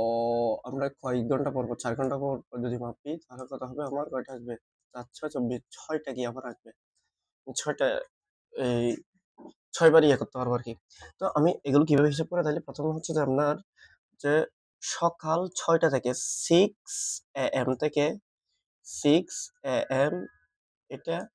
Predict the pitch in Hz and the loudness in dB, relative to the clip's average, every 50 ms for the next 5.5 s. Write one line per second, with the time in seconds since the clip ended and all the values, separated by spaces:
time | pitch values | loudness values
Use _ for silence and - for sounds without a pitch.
0 | _ - - - - _ _ _ _ _ _ _ _ _ _ _ _ _ _ _ | _ -20 -20 -20 -20 _ _ _ _ _ _ _ _ _ _ _ _ _ _ _
1 | _ 120 113 123 127 117 131 120 - 131 127 127 120 - - _ _ _ _ _ | _ -10 -2 0 0 2 2 0 0 0 -2 -2 -2 -6 -12 _ _ _ _ _
2 | _ 120 120 113 120 113 117 139 156 - - 151 151 147 - 170 170 165 170 - | _ -12 -10 -8 -6 0 2 2 2 2 0 -2 -4 -4 -2 0 0 0 0 0
3 | 196 - - 151 135 123 117 135 135 147 156 151 139 147 165 196 233 - _ _ | -2 -2 2 2 4 4 4 2 2 2 0 2 4 4 4 2 0 -6 _ _
4 | _ _ _ _ _ _ _ _ - 127 120 143 143 139 147 143 139 - - - | _ _ _ _ _ _ _ _ -4 0 2 2 2 2 2 0 0 -4 -4 -12
5 | _ _ _ - 135 135 131 131 - | _ _ _ -6 -6 -4 -4 -2 0